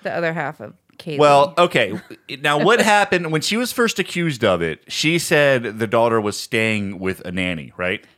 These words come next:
Speaker 1: Yeah, that's the other thing. Why did she make up? And this was for years. She
Speaker 2: Mm-hmm.
Speaker 1: pretended like Kaylee had a nanny so that she could go to work,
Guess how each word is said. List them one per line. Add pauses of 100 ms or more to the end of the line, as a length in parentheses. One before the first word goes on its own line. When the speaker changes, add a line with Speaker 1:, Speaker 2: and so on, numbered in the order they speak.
Speaker 1:
Yeah,
that's
the
other
thing.
Why
did
she
make
up?
And
this
was
for
years. (220)
She
Speaker 2:
Mm-hmm.
Speaker 1:
pretended
like (280)
Kaylee
had
a
nanny (500)
so
that
she
could
go
to
work,